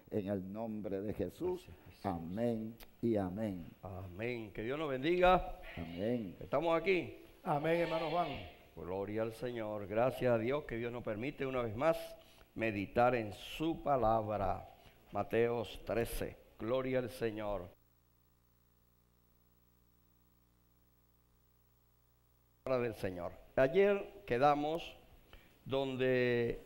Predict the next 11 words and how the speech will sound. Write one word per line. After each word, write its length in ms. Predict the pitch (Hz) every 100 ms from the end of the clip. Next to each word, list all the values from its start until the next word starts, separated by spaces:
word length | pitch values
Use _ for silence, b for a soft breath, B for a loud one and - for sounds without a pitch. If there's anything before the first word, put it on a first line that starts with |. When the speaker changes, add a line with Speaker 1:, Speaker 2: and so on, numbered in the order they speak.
| - - _ _ _ _ _ -
Speaker 2:
que 100 | 127
dejemos 540 | 127 127 151 165 175
salir 680 | 175 175 170 147 139 139 - - _
tanto 400 | 131 131 131 131
el 140 | 123
trigo 420 | - 160 165 185
como 260 | - 156 139
la 120 | 127
cizaña 480 | 113 117 113 127 143
juntos, 420 | 139 147 - 117
¿verdad? 260 | 104 117 202